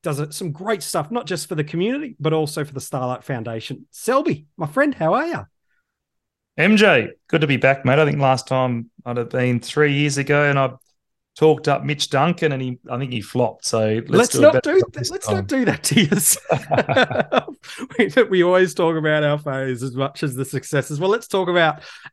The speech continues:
Speaker 1: a-, another cat then that's certainly right in the wheelhouse of relevant. Tom Stewart, twenty-nine years of age,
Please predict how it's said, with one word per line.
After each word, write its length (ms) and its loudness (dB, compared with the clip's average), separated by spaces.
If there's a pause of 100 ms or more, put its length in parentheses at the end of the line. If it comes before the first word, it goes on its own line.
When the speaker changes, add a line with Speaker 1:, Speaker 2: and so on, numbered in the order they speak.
Speaker 1:
a-, 160 -2
another 440 2
cat 420 -4
then 220 -4
that's 240 -8
certainly 600 0
right 360 0
in 80 -2
the 100 -2
wheelhouse 760 -6
of 340 -6
relevant. 460 -4
Tom 240 -2
Stewart, 340 -2
twenty-nine 960 -2
years 320 0
of 140 -2
age, 340 -4